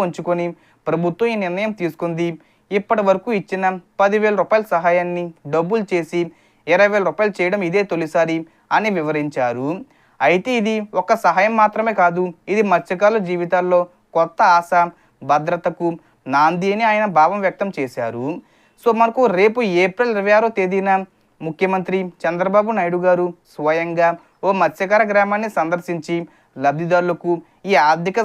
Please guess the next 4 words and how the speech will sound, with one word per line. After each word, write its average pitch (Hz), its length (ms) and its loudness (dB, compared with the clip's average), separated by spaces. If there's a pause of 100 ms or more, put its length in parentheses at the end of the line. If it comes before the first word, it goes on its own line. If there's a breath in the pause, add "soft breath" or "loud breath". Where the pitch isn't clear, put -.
సహాయాన్ని 208 540 2
అందించనున్నారు. 139 840 -4 (560 soft breath)
ఈ - 20 0 (140)
సందర్భంగా 208 580 2